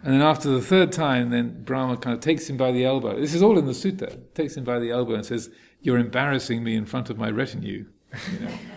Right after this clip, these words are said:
I don't know the answer. You know, <laughs> and besides, you know, you're a disciple of the Buddha, so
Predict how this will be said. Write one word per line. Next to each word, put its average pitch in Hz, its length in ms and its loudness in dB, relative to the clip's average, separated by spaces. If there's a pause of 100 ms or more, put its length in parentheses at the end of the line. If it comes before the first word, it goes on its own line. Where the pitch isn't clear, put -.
(100)
I 135 60 -4
don't - 380 0
know 123 180 4
the 117 140 0
answer. 120 500 -6 (100)
You 117 100 -14
know, - 80 -14 (380)
<laughs> - 360 -18
and 139 160 -2
besides, 135 600 0
you 139 60 -4
know, 123 60 0
you're 120 260 0
a 117 60 -2
disciple 123 420 -8
of 113 60 -6
the 117 80 -2
Buddha, 120 280 -2
so - 280 -8